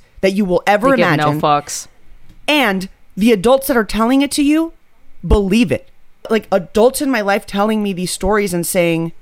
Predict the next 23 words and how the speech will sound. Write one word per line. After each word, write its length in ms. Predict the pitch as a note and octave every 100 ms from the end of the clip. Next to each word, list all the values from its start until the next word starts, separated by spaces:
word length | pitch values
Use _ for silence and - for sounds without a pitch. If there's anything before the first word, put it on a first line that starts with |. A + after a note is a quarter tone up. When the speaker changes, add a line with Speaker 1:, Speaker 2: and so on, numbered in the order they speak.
| - - -
Speaker 1:
"These 280 | D#3 G#3+ G#3
are 100 | F#3
true." 500 | - G#3+ F#3 - - - _ -
Speaker 2:
Yes. 400 | D#3+ C3+ - - - _ _ _
Speaker 1:
Like, 120 | A#3 B3+
it 100 | A#3+
wasn't 360 | C#4 D4 C4+ -
a 80 | A3+
fun 400 | - A#3 A#3 A3+
story. 500 | - A3+ G#3+ E3 D3
It 120 | G#3
was, 180 | G#3 G#3
like, 160 | G#3 -
cautionary 680 | - A3+ A#3 - A#3 A3 G#3
tales 680 | - F3+ D#3 - - - - _ _ _ _ -
of 260 | F#3+ F3+ - -
<laughs> 120 | -
these, 560 | - D#3+ E3+ A3+ A#3 -
these 340 | F#3 A3 A#3 - - -
ver-, 220 | D#3 A#3+ G#3
mythical, 800 | F3+ G#3 C#4 - D4+ C4 C4 G#3+
weird 420 | F3 A#3+ B3+ B3
things 640 | - A#3 A3 F3 D#3 -